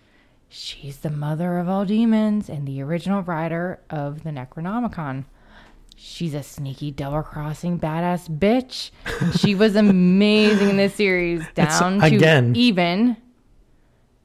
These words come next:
Speaker 1: her death in the final episode.
Speaker 2: Yes. So,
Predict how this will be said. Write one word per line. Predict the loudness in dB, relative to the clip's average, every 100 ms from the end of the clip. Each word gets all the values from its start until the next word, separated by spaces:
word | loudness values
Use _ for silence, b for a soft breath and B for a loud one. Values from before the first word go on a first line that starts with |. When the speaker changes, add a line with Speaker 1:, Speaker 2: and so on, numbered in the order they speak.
| _ _
Speaker 1:
her | -10 -8
death | -6 -6 -6 -6
in | -6
the | -6
final | -8 -8 -6 -8
episode. | -10 -8 -6
Speaker 2:
Yes. | -6 -6 -8 -12 _ _ b b b b b b b _ _ _ _ _ _
So, | 0 2 4 2 -2